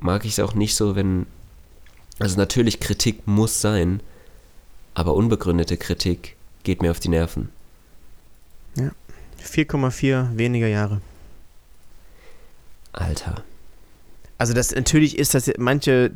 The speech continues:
Speaker 2: zehn und manche gar nicht weniger, weil sie es irgendwie gut hinkriegen und gute Möglichkeiten haben, das auszugleichen, was auch immer, oder sich halt andere Prioritäten sichern und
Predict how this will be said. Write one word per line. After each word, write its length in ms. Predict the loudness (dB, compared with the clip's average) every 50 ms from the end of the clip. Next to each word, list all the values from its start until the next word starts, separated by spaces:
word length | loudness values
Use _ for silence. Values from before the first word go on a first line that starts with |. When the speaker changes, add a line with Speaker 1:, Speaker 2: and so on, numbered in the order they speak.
| -6
Speaker 2:
zehn 480 | -6 -2 2 4 4 4 4 2 2 0
und 140 | 0 0 2
manche 400 | 2 2 2 2 2 2 2 2
gar 240 | 4 4 4 4 4
nicht 220 | 2 0 0 2
weniger, 360 | 2 2 2 4 4 2 4
weil 100 | 4 2 2
sie 40 | 2 0
es 20 | 0
irgendwie 220 | 0 2 0 2
gut 220 | 2 2 2 2
hinkriegen 560 | 4 2 2 2 2 0 2 2 2 2 2 2
und 260 | 2 0 0 -2 -2
gute 460 | 0 0 0 2 2 2 2 2 0 -4 -12 -20 -20 -20 -20 -20 -20 -20 -20 -20 -10
Möglichkeiten 760 | -2 2 6 6 6 6 2 0 2 2 2 2 2 2 0
haben, 160 | 2 2 4
das 160 | 2 2 2 4
auszugleichen, 840 | 2 2 2 2 0 -2 2 4 4 4 2 2 0 -2 0 2
was 180 | 2 2 2 2
auch 80 | 0 2
immer, 220 | 2 4 4 4
oder 180 | 4 4 4 4
sich 180 | 4 4 4 4
halt 120 | 2 4
andere 280 | 4 2 2 2 2 2
Prioritäten 600 | 2 2 2 2 0 0 2 2 2 2 2 0
sichern 360 | 0 0 2 2 2 2 2
und 200 | 2 0 0 -4